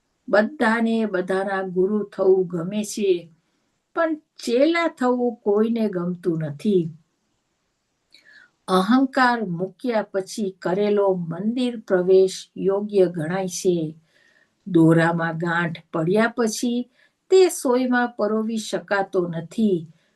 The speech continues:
માયા મોટી ગાંઠ છે. સાચું બોલવું એ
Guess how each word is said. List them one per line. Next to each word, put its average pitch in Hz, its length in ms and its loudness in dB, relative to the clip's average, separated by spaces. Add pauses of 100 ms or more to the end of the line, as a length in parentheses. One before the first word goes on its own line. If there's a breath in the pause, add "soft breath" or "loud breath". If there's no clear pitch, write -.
(140 soft breath)
માયા 185 580 2
મોટી 220 800 -2
ગાંઠ 196 640 -4
છે. 185 520 -4 (540)
સાચું 214 800 -2
બોલવું 185 640 6 (280 soft breath)
એ 190 200 4